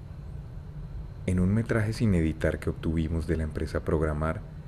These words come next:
encontramos otra cámara que grabó el interior de esta camioneta militar. Analizamos los dos videos para posicionar e identificar a los detenidos y el personal militar que entró en la camioneta.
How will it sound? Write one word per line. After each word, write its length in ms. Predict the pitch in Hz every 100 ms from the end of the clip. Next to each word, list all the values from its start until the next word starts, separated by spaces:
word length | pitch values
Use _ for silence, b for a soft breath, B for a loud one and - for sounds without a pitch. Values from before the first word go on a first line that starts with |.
| -
encontramos 560 | 101 104 95 113 123 127
otra 280 | 117 117
cámara 340 | - 117 120 117
que 100 | 98
grabó 320 | 87 80 78
el 120 | 78
interior 440 | 85 82 78 78 76
de 80 |
esta 220 | 78 - 76
camioneta 520 | 78 76 73 73 76
militar. 540 | 76 76 76 78 73 - - - - - - - - - - - - - - - -
Analizamos 640 | 87 85 78 76 78 78
los 160 | 82 82
dos 200 | 82 82
videos 400 | 87 87 82 82
para 220 | - 85
posicionar 720 | - 85 - 82 82 80 78 76
e 60 | 92
identificar 680 | 85 82 76 80 - 85 80
a 60 |
los 180 | 80 85
detenidos 680 | 85 - 78 80 92 107 -
y 120 | - 85
el 80 |
personal 480 | 71 82 - 78 76
militar 480 | 78 80 82 76 73
que 100 | 82
entró 240 | 76 78
en 80 | 78
la 100 | 73
camioneta. 600 | 76 76 76 73 73 -